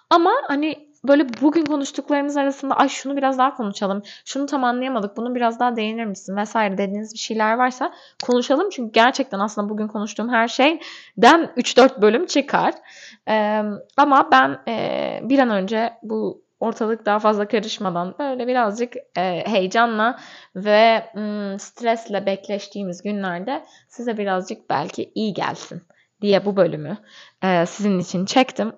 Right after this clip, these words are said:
Umarım sevmişsinizdir. Kendinize iyi bakın. Pozitif olun, olumlu olun, hayal edin. Sizin hayal gücünüzden daha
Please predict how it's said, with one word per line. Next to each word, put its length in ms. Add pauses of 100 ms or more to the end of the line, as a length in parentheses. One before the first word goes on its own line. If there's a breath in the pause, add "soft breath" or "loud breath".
(100)
Umarım 400
sevmişsinizdir. 1160 (1400 soft breath)
Kendinize 560
iyi 220
bakın. 400 (440)
Pozitif 460
olun, 360 (160)
olumlu 420
olun, 340
hayal 600
edin. 280
Sizin 400
hayal 420
gücünüzden 800
daha 640